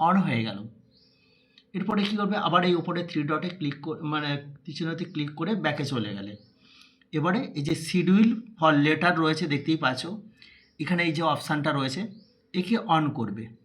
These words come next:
এবার তুমি কবে করতে চাইছো তার ডেট এবং টাইম ফিক্সড করবে। এই যে ফেব্রুয়ারি বারো দু হাজার ছাব্বিশ, বারোটা এএম রয়েছে, এখানে টাচ করবে। ধরে নাও আমি এই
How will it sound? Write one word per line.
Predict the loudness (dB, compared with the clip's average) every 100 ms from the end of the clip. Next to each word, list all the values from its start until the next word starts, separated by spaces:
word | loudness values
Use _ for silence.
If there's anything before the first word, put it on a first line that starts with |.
| _ _ -20 -20 _ 0
এবার | 4 4 2 -8 _ _ _ _ _ _ _ _ _ _ _ 2
তুমি | 6 6 6
কবে | 4 6 4 4
করতে | 2 0 2
চাইছো | 2 0 0
তার | 0 2
ডেট | 2 0 -4 -6 -2
এবং | 0 2 4
টাইম | 4 2
ফিক্সড | -4 -6 -8
করবে। | -8 -8 -10 -14 _ _ -8
এই | -4
যে | -4 -4
ফেব্রুয়ারি | -6 -2 0 0 -2 -8 -18 _ _ -6
বারো | 2 4 4 2 -2
দু | -2 -2
হাজার | -2 -4
ছাব্বিশ, | -4 -2 -2 -4 -10 _ _ _ _ _
বারোটা | 2 4 4 0 0
এএম | 0 0
রয়েছে, | -2 -4 -6
এখানে | -4 -2 0
টাচ | 0 -2 -6
করবে। | -12 -12 -16 -20 _ _ _ _ _ -6
ধরে | 0 6 6
নাও | 6 4
আমি | 6 4 6
এই | 4